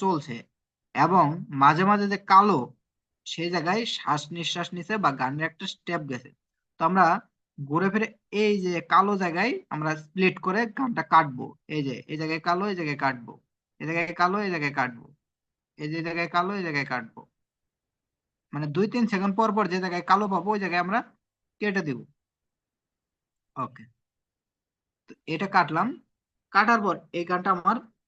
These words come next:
ওকে হলো। ওকে হওয়ার পর এখন এই জায়গায় তো কেমন একটা মিউজিক বা কেমন একটা ই, তো এটা আমরা এক্সপোর্ট করবো এমনি। এক্সপোর্ট করলাম। এক্সপোর্ট করার পর এটা মোটামুটি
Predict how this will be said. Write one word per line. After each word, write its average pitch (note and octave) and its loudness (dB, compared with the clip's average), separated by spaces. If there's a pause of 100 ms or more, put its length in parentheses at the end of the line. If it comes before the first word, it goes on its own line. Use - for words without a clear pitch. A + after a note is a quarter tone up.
(440)
ওকে F#3 0
হলো। C3 0 (400)
ওকে B3 4
হওয়ার F#3+ 4
পর D#3 -2 (180)
এখন E3 -10 (140)
এই G#3+ -2
জায়গায় G3+ 2
তো F#3 -4 (120)
কেমন G#3 -2
একটা E3+ -6 (360)
মিউজিক C#3+ -2 (280)
বা C3 -4 (100)
কেমন D3+ -6
একটা C#3+ -8
ই, A#2+ -4 (480)
তো - -16
এটা D#3+ -4
আমরা F#3 -6 (100)
এক্সপোর্ট F#3 -4
করবো C3+ -4
এমনি। D3 -4 (1040)
এক্সপোর্ট D3+ -6
করলাম। - -10 (340)
এক্সপোর্ট G3 -10
করার G#3+ 0
পর E3 0 (380)
এটা E3 -6
মোটামুটি F#3 -2